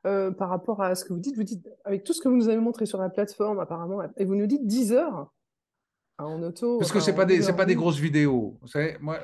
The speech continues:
Speaker 2: là, dans, dans la
Speaker 1: D'accord.
Speaker 2: pédagogie, c'est pas des, c'est pas
Speaker 1: Ok.
Speaker 2: des longues vidéos, c'est des lo-, vidéos qui font quatre, cinq minutes, d'accord ?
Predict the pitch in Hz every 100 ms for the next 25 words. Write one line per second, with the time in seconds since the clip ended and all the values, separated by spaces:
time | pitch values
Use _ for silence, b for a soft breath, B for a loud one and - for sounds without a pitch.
0 | - 151 156 175 170 147 127 139 160 151
1 | 151 160 156 151 143 143 - 147 175 160
2 | 143 123 156 160 143 151 151 135 131 123
3 | 113 120 123 127 117 127 127 151 123 -
4 | 123 123 - 127 - - 123 - 110 101
5 | 87 - - _ _ 92 107 -